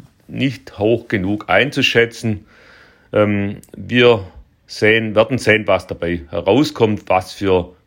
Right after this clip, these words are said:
Vorschläge hier kommen. Am, äh, Dienstag, Dienstagabend dann eine Projektbesprechung zum Relaunch des F und E Projekts Bauchatmung, welches nicht im B W Invest Förderprogramm,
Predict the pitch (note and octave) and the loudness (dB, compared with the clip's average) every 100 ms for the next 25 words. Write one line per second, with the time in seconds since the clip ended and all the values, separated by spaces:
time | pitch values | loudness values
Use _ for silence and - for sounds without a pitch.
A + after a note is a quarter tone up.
0 | _ - G#2 A#2 - G2 G2 F#2+ D#2+ F2+ | _ -4 2 2 0 -2 -2 -2 -6 -4
1 | F#2 D#2 - _ - F#2 E2+ C2 B1 - | -4 -4 -10 _ -12 -6 -6 -8 -12 -20
2 | _ _ _ _ _ _ _ - - - | _ _ _ _ _ _ _ -20 -20 -20
3 | - - G2+ G#2+ A2 A#2 A2+ A2+ C#3 F3 | -20 -2 0 0 -2 0 2 2 2 2
4 | - A#2+ - - D3+ E3 B2 A2 - G#2 | 4 2 2 -2 -2 2 2 2 4 2
5 | D3 D3+ B2+ B2+ A#2 G#2 G#2 G2+ G#2+ G#2 | 2 0 2 2 2 0 -2 -4 0 2
6 | B2+ - C3 - - A#2 A#2 A#2 G#2+ - | 2 0 -8 -6 0 0 2 -4 -8 -14
7 | _ _ - A2 G#2 G2 A#2+ D#3+ B2+ A2 | _ _ -4 -2 -2 -4 -4 0 4 4
8 | A#2+ B2+ B2 - - _ _ A2 G#2+ - | 4 0 -4 -6 -12 _ _ 0 0 0
9 | A2 A2+ A2 G#2 A2 C3 - A#2+ G#2+ G#2 | -2 0 -2 -4 -2 -2 -2 0 2 0
10 | - - G#2+ C3 D#3+ - G#2 A#2+ C#3 C3+ | -4 -6 2 2 0 -2 0 2 2 -2
11 | B2 - _ G2 A2 A#2+ A#2 - F#2+ G#2+ | -4 -6 _ -2 0 0 -6 -8 -4 0
12 | E3+ F#3 - - A#2+ A#2 B2 A#2+ G#2+ A2+ | 0 -2 -8 -8 -6 -4 -2 -2 0 2
13 | C3+ B2+ - A2 G2 A2 C3 - - A2 | 2 0 -4 -6 0 2 2 0 -4 -2
14 | A#2+ A#2 A#2 A2 G#2+ G#2+ G#2+ | -2 -4 -6 -4 0 2 0